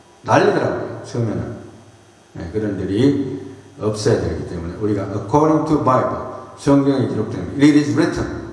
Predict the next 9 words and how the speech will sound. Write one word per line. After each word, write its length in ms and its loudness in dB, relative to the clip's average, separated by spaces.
성경에 460 0
기록된 420 0
대로 500 0
하면은 680 0
이렇게 520 -4
하나님의 360 -4
말씀에 840 -2
그것은 300 -4
죄입니다. 840 2